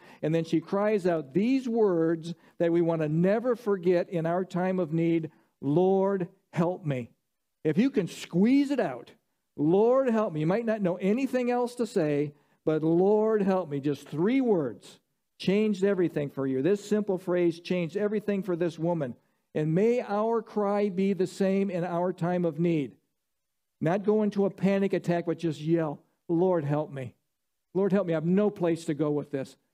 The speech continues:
Help me, God, please." She's saying this out loud.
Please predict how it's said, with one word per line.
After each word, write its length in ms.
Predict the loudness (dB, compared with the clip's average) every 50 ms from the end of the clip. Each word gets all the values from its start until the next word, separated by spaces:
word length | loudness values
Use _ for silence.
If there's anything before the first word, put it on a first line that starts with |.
| _ _ _ _ -2
Help 260 | 0 0 0 0 0
me, 160 | -2 -2 0
God, 360 | 0 -2 -4 -2 -4 -6 -6 -4
please." 580 | 0 0 2 2 0 -2 -4 -10 -16 -20 -20 _ _ _ _ _ _ _ _ _ _ _ _ -10
She's 260 | -4 -2 0 0 0
saying 360 | 0 0 0 2 2 0 0
this 160 | 0 -2 -2 -2
out 300 | -4 -2 -2 -2 -2 -2
loud. 380 | -2 0 -2 -2 -4 -6 -12